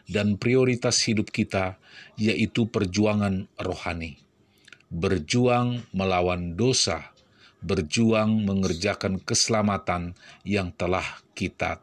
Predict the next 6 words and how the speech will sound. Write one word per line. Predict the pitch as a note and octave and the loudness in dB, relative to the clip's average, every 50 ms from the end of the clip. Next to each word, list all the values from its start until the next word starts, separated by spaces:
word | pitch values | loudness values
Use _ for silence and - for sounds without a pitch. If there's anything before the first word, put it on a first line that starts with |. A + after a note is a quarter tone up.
| _ _ | _ _
terima, | - - E2+ F2 D2+ - A#2 - - - _ _ _ _ _ _ _ _ _ - - - - - - - | -4 -4 -2 -4 -4 -6 -10 -12 -18 -20 _ _ _ _ _ _ _ _ _ -20 -20 -20 -20 -20 -16 -8
dan | - F2+ F#2 F#2 F2+ | -4 -2 0 0 0
berjuang | E2 - - D2+ C#2+ - - D3 C#3+ C3+ A#2+ A#2 A#2 A#2 A#2 A2+ | 0 0 -2 -4 -4 -2 2 4 4 4 4 4 2 0 -2 -2
mempertahankan | - A2 G2+ G2 - F#2 F2+ - - - - - C3 C3+ C3+ B2 - C3 B2 A2 B2+ | -2 -2 -2 -2 -2 -4 -4 -4 -4 -4 -4 -2 -2 -2 -2 -2 -2 -2 -2 -2 0
iman | B2 A2+ A2 A2 G#2 | 2 2 2 2 2
kita | - A2+ G#2+ - G2 F2+ F#2 F#2+ - | 0 -2 -2 0 -2 -2 -2 -4 -10